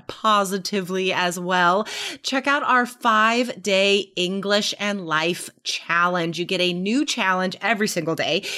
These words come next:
Improve all four skills of English in real ways. Less than thirty minutes a day, guys. I can't describe how amazing this five-day challenge is, guys. Check it out, allearsenglish dot com slash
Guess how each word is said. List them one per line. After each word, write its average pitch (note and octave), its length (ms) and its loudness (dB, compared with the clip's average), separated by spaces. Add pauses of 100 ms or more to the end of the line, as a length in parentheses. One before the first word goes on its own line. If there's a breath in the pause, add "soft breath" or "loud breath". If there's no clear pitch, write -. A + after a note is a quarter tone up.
(140 loud breath)
Improve A3 460 0 (100)
all C4 240 4
four G#3+ 260 0
skills E3 380 -2
of E3+ 100 -8
English E3 340 0
in F#3+ 280 -4
real D#4+ 340 4
ways. D3+ 440 -2 (300 loud breath)
Less C4 320 0
than F4+ 180 -4
thirty F4 240 4
minutes D#4+ 260 2
a E4 60 0
day, C4+ 260 2
guys. G3 420 2 (240)
I C4+ 120 2
can't E4+ 560 -2 (840 loud breath)
describe A3+ 540 0
how G#3 380 2
amazing A3+ 960 4
this G3+ 200 0
five-day F3+ 520 0
challenge D#3+ 500 0
is, D#3+ 200 -6
guys. D#3+ 340 0
Check A3 240 -4
it B3 80 -2
out, G#3+ 260 0
allearsenglish F#3 880 0
dot F3 220 -2
com F#3+ 260 2
slash D#3+ 340 -2